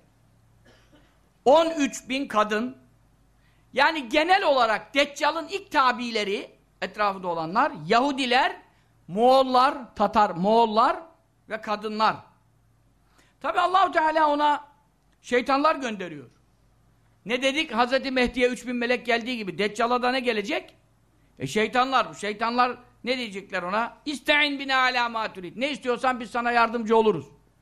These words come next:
E şeytanın hünerleri yok mu? E var. Şeytan şimdi göz açıp kapayacak kadar zamanda nasıl Cebrail aleyhisselam arştan buraya iniyor, şeytan da istediğimi doğudan batıya bir anda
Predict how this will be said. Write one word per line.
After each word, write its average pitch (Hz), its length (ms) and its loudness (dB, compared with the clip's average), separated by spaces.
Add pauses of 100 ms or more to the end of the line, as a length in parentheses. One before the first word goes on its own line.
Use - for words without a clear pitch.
(160)
E 123 60 -16
şeytanın 185 560 -6 (380)
hünerleri 196 460 -4
yok 349 260 2
mu? - 320 0 (960)
E 123 120 -14
var. 269 340 2 (1800)
Şeytan 220 360 2
şimdi 226 540 -6 (2000)
göz 220 180 2
açıp 214 280 -2
kapayacak 214 420 -6
kadar 214 180 -10
zamanda 208 360 -6
nasıl 190 240 -4
Cebrail 208 300 2
aleyhisselam 208 460 -4
arştan 196 360 -8
buraya 208 260 -2
iniyor, 196 260 0
şeytan 214 460 -4
da 208 140 -4
istediğimi 202 460 -14
doğudan 208 380 0
batıya 208 320 0
bir 214 60 0
anda 190 340 -2